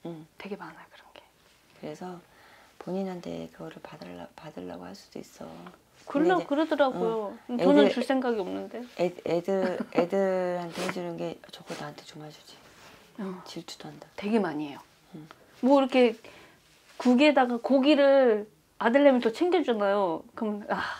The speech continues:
Speaker 2: 아들은 좋겠다. 나는 안 챙겨줘서." 어, 그러니까 전 처음에 그것도 그런 얘기 듣기 너무 싫더라고요.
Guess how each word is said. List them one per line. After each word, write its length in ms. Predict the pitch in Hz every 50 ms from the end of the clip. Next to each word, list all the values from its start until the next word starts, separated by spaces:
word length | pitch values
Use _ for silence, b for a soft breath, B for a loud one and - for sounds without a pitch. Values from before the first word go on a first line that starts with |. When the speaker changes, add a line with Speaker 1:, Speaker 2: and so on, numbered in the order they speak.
| B B B
Speaker 2:
아들은 320 | - 214 233 240 240 233
좋겠다. 300 | 226 226 - 226 226 226
나는 240 | 202 208 196 208 208
안 160 | 190 175 175
챙겨줘서." 420 | - - 208 214 196 - 214 - -
어, 200 | - 254 294 311 302
그러니까 600 | - 294 302 339 359 370 349 - - 220 214 208 -
전 220 | - 208 208 220
처음에 240 | - 294 370 370 349 262
그것도 240 | 240 214 - 240 -
그런 320 | - 226 208 220 247 233
얘기 180 | 202 190 190 190
듣기 220 | - - - - _ -
너무 240 | 160 165 185 185 208
싫더라고요. 680 | - 330 339 339 - 392 339 311 254 202 170 165